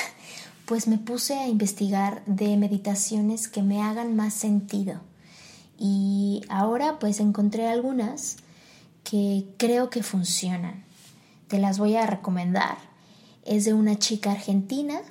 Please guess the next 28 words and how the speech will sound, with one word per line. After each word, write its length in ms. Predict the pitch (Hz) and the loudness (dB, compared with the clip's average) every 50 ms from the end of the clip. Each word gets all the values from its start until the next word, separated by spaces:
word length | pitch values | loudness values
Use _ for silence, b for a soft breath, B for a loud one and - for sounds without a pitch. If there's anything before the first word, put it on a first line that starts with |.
| - - - B B B B B B B B B B - | -18 -20 -20 B B B B B B B B B B -6
Se 320 | - - - 214 202 202 | -4 0 2 2 2 4
llama 840 | 202 208 208 214 214 214 214 214 214 208 214 208 208 202 202 196 202 - | 4 4 4 6 6 4 4 4 4 4 4 4 4 2 0 0 -2 -2
el 260 | 202 196 196 196 196 | 0 0 0 0 0
canal 380 | - 202 196 196 202 208 208 | 0 0 2 2 4 4 4
de 100 | 208 214 | 4 4
YouTube 460 | 208 196 208 196 202 214 208 196 - - | 4 4 2 2 2 0 -2 -2 -2 -4
que 100 | 214 196 | -4 -4
tiene, 480 | 202 - 208 202 196 208 240 269 294 - | -2 0 0 2 2 0 0 -2 -6 -4
Bombones 720 | - 214 185 202 196 202 196 190 202 208 208 233 233 - - | -2 0 2 4 4 4 4 4 4 4 2 2 0 -4 -6
para 180 | - 196 185 | -6 -6 -6
el 160 | 196 185 185 185 | -4 -4 -4 -2
Alma. 460 | 180 175 185 190 190 180 226 302 349 - B B B B B B B B B _ | -2 -2 -2 -2 -2 -2 -4 -6 -8 -12 B B B B B B B B B _
Y 380 | 262 208 208 208 208 202 202 202 | 0 2 2 4 4 2 2 0
tiene 400 | 202 - 226 233 240 262 262 254 - - | -2 -4 -6 -4 -4 -6 -6 -8 -6 -4
un 320 | 226 226 226 226 214 202 | -2 0 0 0 0 2
buen, 580 | 202 196 196 196 190 190 185 185 180 175 - - - - - - - _ | 2 0 0 2 0 0 0 -2 -4 -6 -8 -14 -20 -20 -20 -20 -18 _
un 280 | - 233 247 254 247 220 | -4 -2 -2 0 -2 -2
buen. 320 | 214 202 202 190 185 180 B B B B B B B | 0 0 0 0 -2 -4 B B B B B B B
De 140 | - 208 214 | -2 0 0
hecho, 240 | 208 214 - 262 269 | 0 0 -2 -2 -2
la 140 | 254 214 180 | -2 -4 -4
que 160 | - - 190 | -4 -4 -4
he 180 | 180 180 185 196 | -2 -2 -2 -2
estado 480 | 202 - - 208 196 185 196 202 202 | -2 -2 -4 -4 -4 -2 0 0 0
escuchando 560 | 196 190 - - - 165 - - 175 175 180 185 | 0 -2 -4 -8 -10 -10 -8 -6 -6 -4 -4 -4
bastante 720 | 190 180 - - - 185 175 175 175 175 - 180 214 285 - B B B B B B B B B B _ _ - | -4 -6 -6 -6 -4 -4 -4 -4 -6 -6 -6 -8 -8 -8 -10 B B B B B B B B B B _ _ 0
es 640 | 208 202 196 196 196 196 196 196 - - - - - - | 0 2 4 4 2 2 2 2 0 0 0 -2 -4 -2
una 840 | 247 208 208 208 202 202 196 196 190 190 185 185 175 - - - | 0 2 4 4 4 2 0 0 0 -2 -2 -4 -6 -8 -12 -14